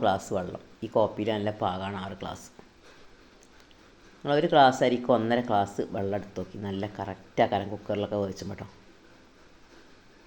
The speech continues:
അധികം വെള്ളം എടുത്താൽ വെന്ത് പോവും, അധികം വെന്ത് പോവും. ഇതൊരു പാകത്തെ വേവാക്കാരം. ഞാൻ അപ്പോൾ വെളിച്ചെണ്ണയും നെയ്യും കൂടി ഒഴിച്ചിട്ടാട്ടോ വെക്കണത്. വെറും നെയ്യിലല്ല വെക്കണത്.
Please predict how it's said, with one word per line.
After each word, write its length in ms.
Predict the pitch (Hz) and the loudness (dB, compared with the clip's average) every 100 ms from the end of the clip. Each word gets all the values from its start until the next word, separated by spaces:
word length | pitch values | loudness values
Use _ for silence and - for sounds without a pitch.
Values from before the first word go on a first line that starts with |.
| - | -8
അധികം 240 | 120 135 156 | 0 2 4
വെള്ളം 180 | 127 117 | 4 4
എടുത്താൽ 220 | 120 123 117 | 4 4 4
വെന്ത് 340 | 104 104 107 135 - | 4 0 0 -2 -2
പോവും, 240 | 110 104 101 | -6 -4 -4
അധികം 320 | 90 107 123 117 | -6 -2 0 0
വെന്ത് 180 | 98 95 | -2 -4
പോവും. 180 | 92 - - - - _ - - - | -6 -10 -16 -20 -20 _ -20 -20 -16
ഇതൊരു 220 | - 120 117 - | -4 -2 -2 0
പാകത്തെ 600 | 107 107 107 104 113 110 | 2 4 2 0 -2 -2
വേവാക്കാരം. 500 | 101 92 92 - - - - - - - - - - - - - - - - | -2 -4 -10 -14 -18 -20 -20 -20 -20 -20 -20 -20 -20 -20 -20 -20 -20 -8 -2
ഞാൻ 80 | 160 | 2
അപ്പോൾ 140 | 165 139 | 4 4
വെളിച്ചെണ്ണയും 540 | 127 127 151 147 147 | 4 2 0 2 0
നെയ്യും 280 | 120 107 107 | 0 0 -2
കൂടി 140 | 110 113 | 0 0
ഒഴിച്ചിട്ടാട്ടോ 440 | 101 101 107 98 92 | -2 -2 -4 -2 -2
വെക്കണത്. 340 | 104 101 107 110 | -4 -4 -4 0
വെറും 200 | 120 139 139 | 0 0 -2
നെയ്യിലല്ല 440 | 104 104 101 98 101 | -2 0 0 0 -4
വെക്കണത്. 400 | 95 - 101 | -8 -10 -10